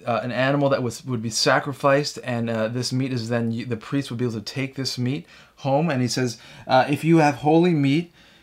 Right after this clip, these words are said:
in the fold of your garment." So imagine, you know, I have here, and I don't have meat here. <laughs> I have s-, a piece of bread, but imagine, you know, they, they, they slice off a little bit of, of meat, and then they put it in their garment or, you know, a, a kind of cloth.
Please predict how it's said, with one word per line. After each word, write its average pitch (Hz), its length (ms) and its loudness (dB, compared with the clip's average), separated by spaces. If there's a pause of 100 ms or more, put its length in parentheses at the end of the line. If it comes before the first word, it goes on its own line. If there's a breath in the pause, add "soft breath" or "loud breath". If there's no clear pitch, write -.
in 131 100 -4
the 127 80 0
fold 143 320 2
of 139 300 4
your 127 180 -2
garment." 127 540 2
So 139 420 8
imagine, 139 400 4
you 143 80 0
know, 131 80 6
I 123 60 6
have 131 260 2
here, 135 200 -2
and 127 160 -4
I 120 200 -2
don't 127 140 2
have 127 180 -2
meat 120 280 -2
here. 110 340 -4
<laughs> - 20 -12
I 123 100 -6
have 127 260 2
s-, - 120 -8
a 131 200 -2
piece 139 200 -4
of 117 140 -4
bread, 120 220 2
but 135 180 4 (280 loud breath)
imagine, 143 380 6
you 147 100 4
know, 139 140 10
they, 135 160 4
they, 127 180 0
they 131 220 -4
slice 135 420 4
off 131 280 6
a 127 100 0
little 123 260 0
bit 120 200 0
of, 110 300 0
of 110 280 -2
meat, 123 320 0
and 120 160 -2
then 117 140 0
they 110 220 0 (260 loud breath)
put 143 120 2
it 147 40 8
in 147 80 4
their 143 140 6
garment 135 540 8
or, 123 280 4
you 123 140 -2
know, 113 180 2
a, 104 220 0
a 113 40 -6
kind 120 220 -4
of 110 120 -8
cloth. 123 640 0